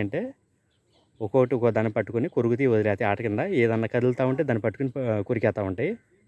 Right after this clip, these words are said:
తినడం అంటే ఒకటి రెండు తింటాయండి, అలా తినవు అసలు. ఇక వరుసెట్టి ఒక దాన్ని కొరికితే, ఓ దాన్ని పట్టుకుంటే, ఓ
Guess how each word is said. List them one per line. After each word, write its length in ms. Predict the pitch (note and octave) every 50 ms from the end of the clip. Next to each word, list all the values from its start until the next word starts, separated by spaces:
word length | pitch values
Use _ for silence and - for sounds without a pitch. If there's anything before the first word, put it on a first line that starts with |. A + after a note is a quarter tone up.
| _ _ _ _ _ _ _ _ _ _ _ _ _ _ _
తినడం 260 | - C3 C#3+ D3 D#3 D#3+ D#3+
అంటే 120 | D3 E3 D#3
ఒకటి 180 | C#3 C3+ - D#3+ D3
రెండు 160 | D3 C#3+ C#3+ C#3+ -
తింటాయండి, 420 | C3 A#2 - C3 A#2+ A2+ A2+ D3 G3 G#3 D3+
అలా 100 | A#2 G#2+ G2+ -
తినవు 200 | A#2 A#2 A#2+ B2 G#2+
అసలు. 200 | - G#2+ A#2+ E3+ A3+ A#3+ _ _ _ _ _ _ _ - A#2+
ఇక 80 | F#2+ A2 G#2+
వరుసెట్టి 360 | G#2 A2 - C#3+ A#2+ - C3+ B2+ A#2
ఒక 60 | G#2+ A2 A2
దాన్ని 160 | A2+ A2+ A2+ A#2+
కొరికితే, 280 | A#2 A#2 A#2 A2+ - F#3 E3
ఓ 60 | A#2+ A2
దాన్ని 140 | A2 G#2+ G#2+
పట్టుకుంటే, 280 | G#2+ - G2 A2 G2+ G#2
ఓ 20 | G#2